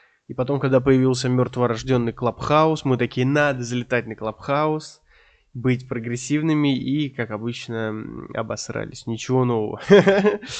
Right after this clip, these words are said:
Вот. Короче говоря, а, В К, вот, я всегда смотрю на всё прогрессивно, В К очевидная помойка. На самом деле есть,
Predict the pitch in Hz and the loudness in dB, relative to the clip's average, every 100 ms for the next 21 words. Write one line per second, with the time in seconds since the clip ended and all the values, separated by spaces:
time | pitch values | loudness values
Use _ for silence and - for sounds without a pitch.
0 | - - 135 160 113 - _ _ _ _ | -14 -4 6 6 6 0 _ _ _ _
1 | _ _ - - - 135 156 170 135 131 | _ _ -8 -8 -2 4 4 4 2 2
2 | 160 202 220 _ _ _ _ _ _ _ | 2 0 -6 _ _ _ _ _ _ _
3 | _ _ - 107 110 107 - - - - | _ _ -10 -8 -8 -10 -12 -14 -16 -18
4 | - _ _ _ _ - 139 135 202 208 | -20 _ _ _ _ -2 0 2 4 4
5 | 208 214 208 190 127 123 117 120 127 127 | 2 -2 -10 -8 -4 -2 -2 0 2 2
6 | 123 135 135 - 120 120 120 127 127 123 | 0 -2 -2 0 -2 -2 -4 -6 -6 -6
7 | 139 196 185 127 127 127 190 196 127 127 | -6 -2 -2 0 -2 0 0 2 0 -2
8 | - 131 151 135 127 127 113 113 107 101 | -4 -2 -2 0 -2 0 0 2 0 -2
9 | 104 - - 170 151 147 202 156 131 160 | -8 0 4 6 4 6 6 6 6 4
10 | 151 - | 2 -6